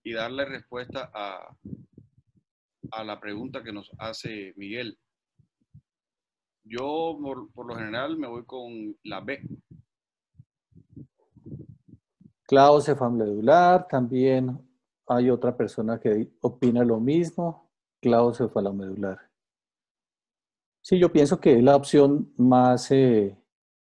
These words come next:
Speaker 2: eh, utilizada hoy en día. Eh, los recursos, la, la, la tecnología, la rapidez, la, el hecho de hacerlo con una,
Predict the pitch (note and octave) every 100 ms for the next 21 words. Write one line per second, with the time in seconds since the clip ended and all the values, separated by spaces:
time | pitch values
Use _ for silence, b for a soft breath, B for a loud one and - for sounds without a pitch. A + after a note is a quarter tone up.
0 | _ _ _ _ - A2 A#2 - _ -
1 | - C3 B2 - B2 A#2+ B2+ C3 B2+ C3
2 | E3 - - _ _ _ _ _ _ _
3 | _ _ _ - G#2 G2+ F#2 G2 A2+ A#2
4 | A2+ - C3 C3 - D3 - - - -
5 | B2 A#2+ A#2 A2+ G#2+ G#2 - _ - A#2
6 | A#2+ B2+ G#2+ A2+ G#2+ G2+ - B2+ C#3 C3+
7 | C3+ _ _ _ _ _ A#2+ B2 B2 A#2
8 | A2+ A#2 A2+ B2 C#3+ C#3+ - - _ _
9 | _ _ _ C#3 B2+ B2 A#2 A#2+ A#2+ A#2+
10 | A#2+ C#3 C3+ B2+ A#2 A#2 C3+ C3+ A#2+ B2+
11 | A#2 B2+ C3 A2+ _